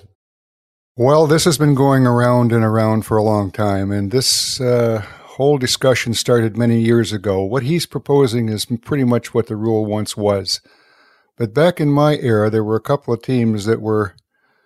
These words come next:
supposedly renowned for having a rock coming down the ice that was going to do their team some damage by the look of it, and as a result, they burned it. And, uh, back in those days, with the rules being the way they were, if you hit the rock at any point in time when it was moving,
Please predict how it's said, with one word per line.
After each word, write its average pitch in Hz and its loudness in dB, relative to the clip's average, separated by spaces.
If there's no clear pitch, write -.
supposedly 165 0
renowned 123 2
for 117 0
having 135 0
a 120 2
rock 127 0
coming 120 -2
down 120 2
the 117 2
ice 123 0
that 127 -6
was 107 -4
going 127 0
to 120 -2
do 127 2
their 127 2
team 127 0
some 107 -2
damage 113 0
by 110 0
the 104 0
look 120 -2
of 104 -2
it, 123 0
and 117 -4
as 107 -4
a 113 -2
result, 113 -2
they 107 -4
burned 113 0
it. - -14
And, 110 -4
uh, 107 2
back 127 0
in 120 -2
those 120 0
days, 113 -2
with 110 -10
the 110 -8
rules 117 -4
being 110 -4
the 107 -4
way 110 0
they 107 -2
were, 110 0
if 107 -4
you 110 -2
hit 120 -4
the 113 -6
rock 113 -2
at 107 -6
any 143 0
point 113 -6
in 101 -8
time 110 -4
when 110 -4
it 117 -10
was 101 -8
moving, 131 0